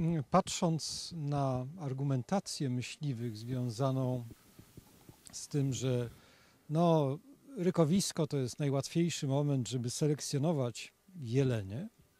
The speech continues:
to, y, można by postawić pytanie, w czyim interesie selekcjonować, bo, y,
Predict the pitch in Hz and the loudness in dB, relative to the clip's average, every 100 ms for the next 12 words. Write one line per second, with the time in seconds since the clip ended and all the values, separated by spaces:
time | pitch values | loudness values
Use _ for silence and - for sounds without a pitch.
0 | _ _ - - _ _ - 156 147 165 | _ _ -20 -20 _ _ 2 4 4 2
1 | - _ _ _ - 156 135 131 139 170 | -6 _ _ _ -10 -2 0 0 0 -6
2 | 185 175 196 208 185 175 165 156 196 190 | -10 -10 -12 -10 -6 -2 0 4 4 4
3 | 165 220 220 - 185 233 233 208 202 175 | 4 4 4 0 0 2 2 2 0 -2
4 | - - - - - 269 254 247 226 214 | -8 -10 -12 -10 0 4 4 4 4 6
5 | 220 214 135 - 104 - - - - 151 | 8 8 6 2 -12 -18 -20 -6 2 2
6 | 143 - 147 123 95 - - 127 123 123 | 2 0 0 0 -2 -10 -14 -4 -2 -2
7 | 127 - - - _ _ _ 226 240 170 | -4 -12 -20 -20 _ _ _ -18 -10 -10